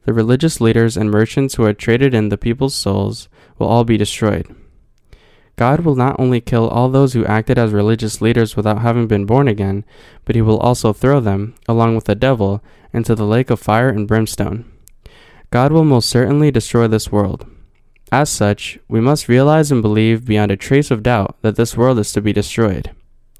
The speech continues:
God will kill all the merchants who boast of all kinds of great things and traffic in people's souls with their religion. And yet, even as God's plagues are so imminent,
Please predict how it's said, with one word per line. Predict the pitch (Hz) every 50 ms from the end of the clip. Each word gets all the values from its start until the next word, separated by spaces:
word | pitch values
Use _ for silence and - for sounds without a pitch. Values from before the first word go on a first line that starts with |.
| - - _ _ _ _ _ _ _ _ -
God | 117 117 127 139
will | 151 165 160
kill | - - 117 110 110
all | 104 101 117 131
the | 147 147
merchants | 127 113 113 113 - 151 147 147 -
who | 127 110
boast | 110 110 113 113 -
of | - 107 104
all | 104 117 127 127
kinds | - 120 113 110 104 104 104 104
of | 104 104
great | 107 - 113 135 -
things | - - 101 101 101 101 104 - -
and | - 107
traffic | - 127 131 131 123 120 101 101 - -
in | 104
people's | 110 117 110 113 101 - -
souls | - 131 127 113 110
with | 98 95 -
their | 101 98
religion. | 101 98 104 107 - - - - - 123 - _ _ _ _ _ _ _ _ - - - _ _ - - _ _ _ _ _ -
And | 110 110 120
yet, | 143 139 113 - _ _ _ _ _ _ _ - - -
even | 117 127 147 156 156
as | 151 135 131
God's | 127 120 120 117 -
plagues | - - 113 117 127 123
are | 123 104
so | 101 - - 127 131 123
imminent, | - 135 120 107 101 98 104